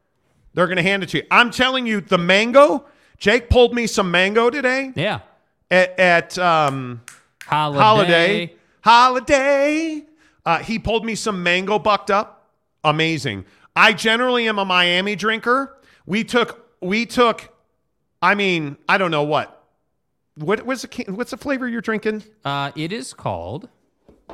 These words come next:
Speaker 2: uh, Rocket Pop.
Speaker 1: Rocket Pop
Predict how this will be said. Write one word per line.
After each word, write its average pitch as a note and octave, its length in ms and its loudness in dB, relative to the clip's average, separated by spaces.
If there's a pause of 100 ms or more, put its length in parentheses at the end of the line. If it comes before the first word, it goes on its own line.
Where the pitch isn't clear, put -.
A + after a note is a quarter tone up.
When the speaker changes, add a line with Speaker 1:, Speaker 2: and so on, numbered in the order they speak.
(160)
Speaker 2:
uh, B2+ 480 -6 (100)
Rocket C#3+ 460 -8
Pop. - 320 -10 (180)
Speaker 1:
Rocket G3+ 500 2
Pop - 380 -6